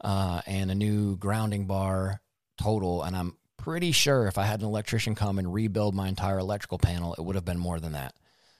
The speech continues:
Um, so yeah, that's something I've learned. And I think to anybody listening to this, positivity is worth the effort. Like, if you have in your head, "Dude, I can do this," then I honestly think you can actually do it.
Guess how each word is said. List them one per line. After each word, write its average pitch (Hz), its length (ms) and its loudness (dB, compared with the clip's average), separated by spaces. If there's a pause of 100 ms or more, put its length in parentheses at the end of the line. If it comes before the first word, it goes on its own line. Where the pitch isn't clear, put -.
(140)
Um, 92 440 0 (560)
so 135 180 4
yeah, 139 180 4
that's 147 200 4
something 127 340 2
I've 117 260 4
learned. 131 280 2
And 104 160 0
I 107 100 2
think 120 300 0
to - 160 -4
anybody 120 460 0
listening 120 380 0
to 135 100 0
this, 139 240 2
positivity 113 680 0
is 107 120 -2
worth 110 180 0
the 120 160 -4
effort. 117 320 0
Like, 110 220 0 (320)
if - 160 -4
you 135 100 4
have 139 420 2
in 135 160 2
your 123 180 4
head, 110 500 4 (340)
"Dude, 120 160 2
I 95 140 4
can 104 180 2
do 104 220 2
this," 156 360 2
then 113 120 0
I 113 160 2
honestly 117 380 2
think 110 300 -2
you 107 80 0
can 98 140 -2
actually 90 380 -2
do 78 180 -4
it. 65 140 -8